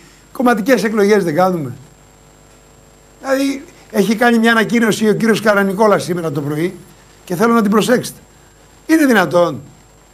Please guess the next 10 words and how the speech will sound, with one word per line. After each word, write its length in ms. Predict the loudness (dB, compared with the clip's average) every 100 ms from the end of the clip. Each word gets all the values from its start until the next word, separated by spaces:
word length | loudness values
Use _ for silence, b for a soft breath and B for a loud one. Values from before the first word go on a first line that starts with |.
| _ _ _ _ -20 _ _ _ _ _ -8
είναι 180 | -2 0
δυνατόν 600 | 2 0 2 2 0 -6 -14 -20 _ _
να 200 | -6 0
έχουμε, 580 | 0 0 2 2 0 -2 -10 -20 -20 _ -14
ε, 220 | -10 -8
πώς 140 | -2 0
να 120 | 0
πω, 300 | 2 0 -2 -4
περιορισμένη 760 | -2 0 0 0 0 0 0 0
ατζέντα 580 | 0 0 0 0 -2